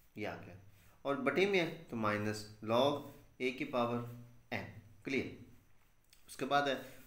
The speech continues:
फ़र्ज़ किया इसको हमने ए के, एक्स के बराबर, इसको हमने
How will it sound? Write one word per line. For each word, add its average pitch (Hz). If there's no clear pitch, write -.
फ़र्ज़ 147
किया 147
इसको 139
हमने 131
ए 131
के, 160
एक्स -
के 170
बराबर, 127
इसको 131
हमने 117